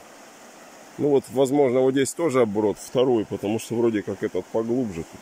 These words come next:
пошире, по-, наверное, вот здесь вот заезд. Всё-таки. Там вот вроде затишок поглубже. Вот, перекаты.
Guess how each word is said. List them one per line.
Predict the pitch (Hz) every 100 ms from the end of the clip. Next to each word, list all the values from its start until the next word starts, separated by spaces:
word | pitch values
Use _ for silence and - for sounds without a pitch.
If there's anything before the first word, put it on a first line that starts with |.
| -
пошире, | 104 - 123 101
по-, | - 82 - - -
наверное, | 113 117 117
вот | 117
здесь | 113 101
вот | 87 80
заезд. | 85 78 65 - - - - - - - -
Всё-таки. | - 80 76 - - -
Там | 98
вот | 92 -
вроде | 98 92
затишок | 92 98 110 - 135 -
поглубже. | - 98 120 117 85 98 - - - - - - - - -
Вот, | 90 80
перекаты. | - 101 110 156 170 - 143 135